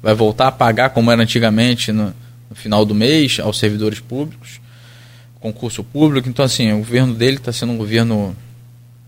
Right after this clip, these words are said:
muito bom, na minha avaliação. Hoje ele seria reeleito no primeiro turno, na minha opinião. Não tem um outro nome que consiga superar ele nem pra um segundo turno, pra, pra disputa do segundo turno. Não existe. É,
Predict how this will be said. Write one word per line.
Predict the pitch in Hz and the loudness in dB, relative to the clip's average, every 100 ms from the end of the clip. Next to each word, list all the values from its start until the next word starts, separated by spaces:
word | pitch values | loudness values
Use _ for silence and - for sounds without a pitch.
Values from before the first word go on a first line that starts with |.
| - - - - | -20 -20 -20 -8
muito | 123 127 | -4 -2
bom, | 104 107 143 - | 0 2 2 -4
na | 107 | -6
minha | 104 104 | -2 0
avaliação. | 104 101 - 123 143 - - - | 0 0 0 -2 -4 -12 -20 -4
Hoje | 151 170 160 | 2 4 2
ele | 139 | -2
seria | - 135 135 | 0 2 4
reeleito | 127 117 113 117 | 4 4 2 -2
no | 113 | -6
primeiro | 113 107 | -4 -4
turno, | 117 135 175 165 135 | -6 -6 -6 -6 -6
na | 107 | -4
minha | 107 | -4
opinião. | 107 110 110 131 160 - - - - | -4 -4 -2 -2 -6 -14 -20 -20 -10
Não | 107 | -6
tem | 113 131 | 0 2
um | 120 | 4
outro | 117 - 110 | 2 0 0
nome | 110 110 110 | 2 0 -2
que | - 110 | -6 -4
consiga | 110 107 - 113 | -2 -2 -2 -2
superar | - 113 110 107 104 | -4 -4 2 4 4
ele | 107 107 | 2 2
nem | 107 151 | 0 0
pra | 175 151 | -2 -6
um | |
segundo | - 117 123 113 | -6 -4 -4 -4
turno, | 131 165 185 - - - | -6 -6 -6 -8 -18 -12
pra, | 101 92 | -10 -8
pra | 107 | -8
disputa | 107 - 110 | -8 -8 -10
do | - | -8
segundo | 107 107 | -6 -6
turno. | 120 135 156 - - - - - - - - | -6 -8 -8 -14 -20 -20 -20 -20 -20 -20 -4
Não | 110 | -2
existe. | 104 117 170 - - - - | 0 -2 -4 -4 -8 -14 -4
É, | 107 104 | 0 2